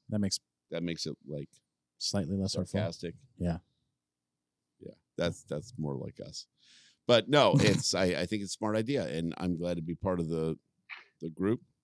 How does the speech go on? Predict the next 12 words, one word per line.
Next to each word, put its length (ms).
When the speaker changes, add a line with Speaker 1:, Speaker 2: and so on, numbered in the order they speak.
Speaker 1:
Yeah. 180
Speaker 2:
And, 300
um, 360
I, 220
I 40
think 240
that, 180
you 120
know, 120
nothing 400
through 200
the, 280